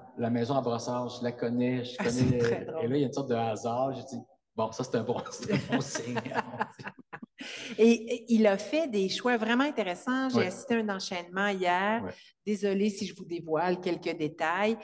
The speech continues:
Speaker 2: mais vous avez choisi de faire jouer, il a choisi de faire jouer Caroline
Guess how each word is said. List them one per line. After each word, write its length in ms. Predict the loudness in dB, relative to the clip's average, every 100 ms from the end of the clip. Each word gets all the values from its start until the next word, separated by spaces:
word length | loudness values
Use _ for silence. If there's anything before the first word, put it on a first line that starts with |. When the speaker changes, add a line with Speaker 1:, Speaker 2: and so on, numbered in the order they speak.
| -14 -18 -4
Speaker 2:
mais 280 | -2 -2 -12 -14
vous 240 | -10 -2
avez 240 | 0 0
choisi 680 | -6 -4 -4 -4 -6 -2 0
de 120 | 0
faire 340 | -2 -2 -2 -2
jouer, 320 | -10 -6 -2
il 240 | -2 0
a 60 | 0
choisi 360 | 0 -8 -6
de 100 | -2 -2
faire 220 | -2 -8
jouer 220 | -8 -10
Caroline 640 | -6 -6 -6 -8 -8 -8